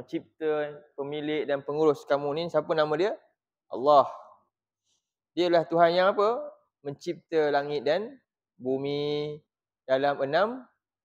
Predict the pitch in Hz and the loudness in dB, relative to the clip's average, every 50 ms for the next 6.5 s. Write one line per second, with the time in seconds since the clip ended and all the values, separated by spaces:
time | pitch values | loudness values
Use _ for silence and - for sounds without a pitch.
0 | _ _ _ _ 123 127 135 135 - 143 139 135 135 135 135 139 - _ _ _ | _ _ _ _ -8 -6 -6 -4 -2 -2 -2 -2 -2 -2 -6 -10 -18 _ _ _
1 | _ _ _ _ _ _ _ _ _ _ _ _ - 156 156 160 160 156 160 170 | _ _ _ _ _ _ _ _ _ _ _ _ -12 -8 -4 -4 -2 2 4 4
2 | 175 180 185 190 190 185 185 180 - _ - 147 160 175 196 214 220 - - 147 | 6 6 6 4 2 0 -4 -12 -16 _ -4 -2 0 2 2 2 0 -2 -4 -2
3 | 160 156 160 156 - - 160 156 160 156 143 131 143 139 139 135 - 185 220 240 | -2 -2 -2 -2 -4 -2 0 2 4 4 4 4 2 2 0 2 4 4 4 2
4 | 233 - - - - - - _ _ _ _ _ _ - 151 160 156 151 143 - | 0 -6 -18 -20 -20 -20 -20 _ _ _ _ _ _ 2 4 6 6 6 4 2
5 | - - - - - - - _ _ _ _ _ _ _ _ _ _ - 135 135 | -2 -12 -14 -14 -16 -18 -20 _ _ _ _ _ _ _ _ _ _ -6 -4 -2
6 | - 147 147 143 151 151 156 160 156 165 | 0 0 0 2 2 0 0 -2 -8 -14